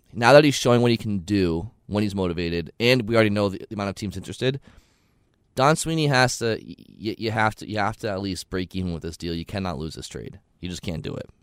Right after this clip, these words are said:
So, um, do we have anything else we wanted to hit on, on any other, uh, topics?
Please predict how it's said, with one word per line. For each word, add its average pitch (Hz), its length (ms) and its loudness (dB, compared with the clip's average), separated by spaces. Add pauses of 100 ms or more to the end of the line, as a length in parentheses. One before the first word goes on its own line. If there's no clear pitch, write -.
(300)
So, - 280 -10 (800)
um, 85 540 -8 (760)
do 123 80 -2
we 123 80 0
have 131 140 0
anything 131 220 -4
else 117 180 -6
we 127 40 -6
wanted 123 100 -6
to 117 40 -6
hit 117 100 -6
on, 110 140 -6
on 101 200 -8
any 104 160 -8
other, 107 260 -8
uh, 101 140 -8
topics? 113 420 -16